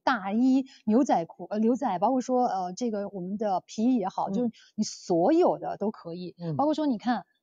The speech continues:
Speaker 1: 再让那个，哎，
Speaker 2: 对，
Speaker 1: 对，你拿一双。
Speaker 2: 这双也是。
Speaker 1: 这双也是，来给大家一起展示一下。
Speaker 2: 是。对。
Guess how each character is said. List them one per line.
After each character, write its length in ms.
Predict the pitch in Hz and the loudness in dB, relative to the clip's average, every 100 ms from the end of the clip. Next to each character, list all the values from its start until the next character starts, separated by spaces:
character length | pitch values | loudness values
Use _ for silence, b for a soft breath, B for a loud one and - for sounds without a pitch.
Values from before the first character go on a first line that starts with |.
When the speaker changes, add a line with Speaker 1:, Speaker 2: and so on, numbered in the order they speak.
| _ _ _ - | _ _ _ -2
Speaker 1:
再 120 | 285 | 0
让 200 | 277 262 | 2 2
那 160 | 254 | 0
个， 440 | 208 190 175 170 - | -2 -4 -4 -6 -6
哎， 140 | 247 262 | -4 0
Speaker 2:
对， 100 | 175 | 0
Speaker 1:
对， 240 | 208 160 | 0 -4
你 80 | 214 | -6
拿 120 | 214 | 2
一 80 | 185 | 2
双。 0 | |
Speaker 2:
这 20 | 151 | 2
双 160 | 160 | 0
也 160 | 156 113 | -2 -6
是。 200 | - 185 - | 0 4 4
Speaker 1:
这 200 | 403 320 | 4 2
双 180 | 330 | 2
也 180 | 330 175 | 2 0
是， 260 | 151 - 277 | -2 -2 0
来 200 | 180 226 | 2 2
给 140 | 220 | 2
大 80 | 269 | 2
家 100 | 277 | 2
一 20 | |
起 120 | 269 | 2
展 180 | 240 156 | 0 -2
示 160 | 160 220 | -4 -2
一 20 | |
下。 200 | 151 170 | 0 0
Speaker 2:
是。 40 | |
对。 20 | 120 | -4